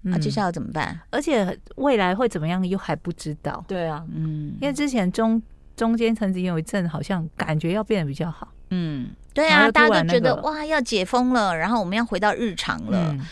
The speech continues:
Speaker 2: 就没想到后来就，就是这样子，还是现在希望是最后一个关卡啦，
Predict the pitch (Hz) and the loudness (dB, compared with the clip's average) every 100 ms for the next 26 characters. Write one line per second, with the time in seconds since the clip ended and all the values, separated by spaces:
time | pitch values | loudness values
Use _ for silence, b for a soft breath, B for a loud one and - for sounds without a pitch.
0 | B B - 220 165 165 170 160 165 175 | B B -4 -4 -2 -4 -4 -2 -2 -2
1 | 143 - 156 117 95 - - 175 165 160 | -2 -4 -4 -6 -8 -16 -14 -10 -8 -10
2 | 87 - - 170 143 - 50 50 - - | -10 -14 -4 -4 -4 -10 -14 -16 -16 -8
3 | 127 185 196 160 113 69 - - - - | -6 -4 -6 -6 -6 -10 -14 -20 -20 -4
4 | - 285 202 - 302 262 233 226 247 220 | 4 6 6 0 2 2 0 0 2 4
5 | 202 165 151 175 165 170 - 55 55 58 | 2 0 0 0 -2 -4 -4 -4 -4 -10
6 | 57 | -12